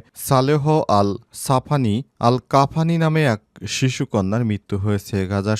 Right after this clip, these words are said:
সরকারি মিডিয়া অফিস জানিয়েছে, এ নিয়ে এখন পর্যন্ত অপুষ্টিজনিত কারণে একান্ন জনের মৃত্যু হয়েছে। আল জাজিরার তথ্য অনুসারে, ইসরায়েল গত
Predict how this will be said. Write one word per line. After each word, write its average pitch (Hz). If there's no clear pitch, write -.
সরকারি 110
মিডিয়া 101
অফিস 101
জানিয়েছে, 107
এ 92
নিয়ে 107
এখন 127
পর্যন্ত 123
অপুষ্টিজনিত 143
কারণে 98
একান্ন 104
জনের 98
মৃত্যু 104
হয়েছে। 101
আল 127
জাজিরার 151
তথ্য 139
অনুসারে, 107
ইসরায়েল 104
গত 101